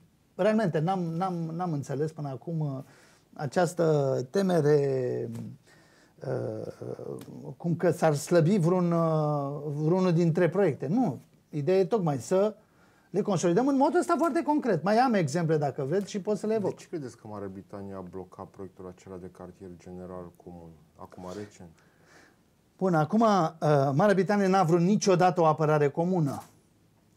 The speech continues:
Speaker 1: uh, ca parte a proiectului european. Marea Britanie n-a vrut niciodată o monedă comună. Asta este filozofia britanicilor, nu?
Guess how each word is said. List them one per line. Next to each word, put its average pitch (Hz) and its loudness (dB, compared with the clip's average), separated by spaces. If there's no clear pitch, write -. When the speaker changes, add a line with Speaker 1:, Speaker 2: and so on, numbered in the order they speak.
Speaker 1:
uh, 113 -8
ca 156 0
parte 170 6
a 143 -2
proiectului 147 4
european. 139 0
Marea 147 0
Britanie 156 0
n-a 151 4
vrut 156 2
niciodată 147 0
o 147 2
monedă 180 4
comună. 135 -2
Asta 170 -4
este 226 -2
filozofia 220 0
britanicilor, 131 -6
nu? 165 -8